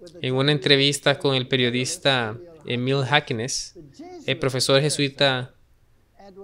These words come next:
Edward Keyman, por ese entonces secretario general de la Conferencia de Obispos de Holanda, dijo que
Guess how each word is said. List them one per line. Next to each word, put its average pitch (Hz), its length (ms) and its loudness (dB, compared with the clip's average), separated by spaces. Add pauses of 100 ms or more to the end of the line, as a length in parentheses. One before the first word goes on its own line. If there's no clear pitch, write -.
(220)
Edward 147 400 4
Keyman, 143 500 0 (580)
por 113 500 -2 (100)
ese 123 760 2
entonces 131 360 0
secretario 127 520 2
general 123 360 0
de 127 100 2
la 123 100 0
Conferencia 123 500 -2
de 120 80 2
Obispos 120 340 -2
de 117 100 2
Holanda, 123 460 2 (480)
dijo 139 340 2
que 120 580 4